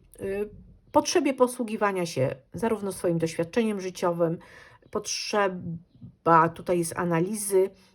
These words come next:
ale w siódemkach jest zawsze nadzieja na to, że walczysz o swoje marzenie. Y, i w siódemce mamy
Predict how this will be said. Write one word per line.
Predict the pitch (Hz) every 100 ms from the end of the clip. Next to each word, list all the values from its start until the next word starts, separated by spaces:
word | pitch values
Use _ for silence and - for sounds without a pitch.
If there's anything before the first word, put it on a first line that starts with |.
| _
ale | - 269 311
w | -
siódemkach | 302 320 320 269 269
jest | 233
zawsze | 262 262 - 233 -
nadzieja | 208 196 226 220 196
na | 190 185
to, | 185 185
że | 180 175 175 - - _ _ _ -
walczysz | 165 247 247 220 - - -
o | 180 175 175 -
swoje | - - 196 185
marzenie. | 170 160 165 147 120 - - - - - - - _ _ _ _ _ _ 180
Y, | 180 175 170
i | 190 180 175 170 165 - _ _ - _ _ _ - _ _ _ - - - -
w | -
siódemce | 151 160 311 302 - 160
mamy | 165 269 339 302